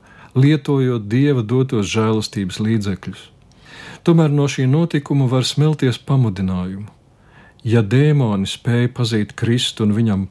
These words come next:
klausīt, kādēļ ne es? Jēzus neļāva dēmoniem runāt, un viņi klausīja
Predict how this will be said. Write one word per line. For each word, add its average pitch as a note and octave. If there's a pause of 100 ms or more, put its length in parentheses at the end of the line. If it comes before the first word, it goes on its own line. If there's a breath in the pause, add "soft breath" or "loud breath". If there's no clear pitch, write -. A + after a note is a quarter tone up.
klausīt, A2 (480 soft breath)
kādēļ G2
ne G#2+ (120)
es? - (1500 soft breath)
Jēzus D#3+
neļāva C3+
dēmoniem A#2 (100)
runāt, B2 (260)
un A#2+
viņi G#2+
klausīja B2+